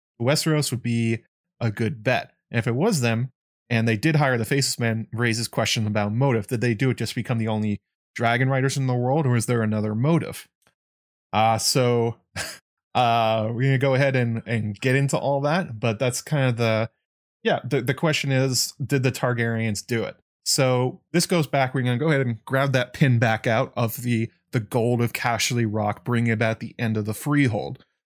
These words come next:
The Valyrians apparently took this super seriously. There's no evidence that they ever had any, um,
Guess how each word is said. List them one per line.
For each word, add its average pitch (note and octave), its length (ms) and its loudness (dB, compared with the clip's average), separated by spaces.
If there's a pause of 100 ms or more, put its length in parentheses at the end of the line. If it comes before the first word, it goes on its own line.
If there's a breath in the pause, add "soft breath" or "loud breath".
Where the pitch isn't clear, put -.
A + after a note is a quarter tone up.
The B2 60 2
Valyrians F3+ 640 6
apparently B2+ 520 -2
took C3+ 260 -4
this - 260 -2
super - 440 0
seriously. A#2 560 0 (160 soft breath)
There's A2 200 -6
no C3 340 2
evidence B2 380 2
that G#2+ 240 -6
they G#2+ 300 -6 (300 soft breath)
ever A#2+ 220 0
had A2+ 240 0 (160)
any, B2+ 540 0 (120)
um, G#2+ 520 -2